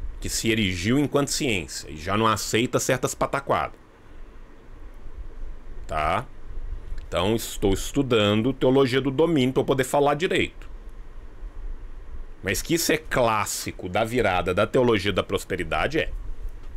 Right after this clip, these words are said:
Tá? Estados Unidos! E ele começou o vídeo com shalom, gente.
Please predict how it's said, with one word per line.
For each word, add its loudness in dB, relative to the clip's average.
Tá? 0
Estados 0
Unidos! 4
E 4
ele 4
começou 4
o 4
vídeo 2
com 2
shalom, 2
gente. -8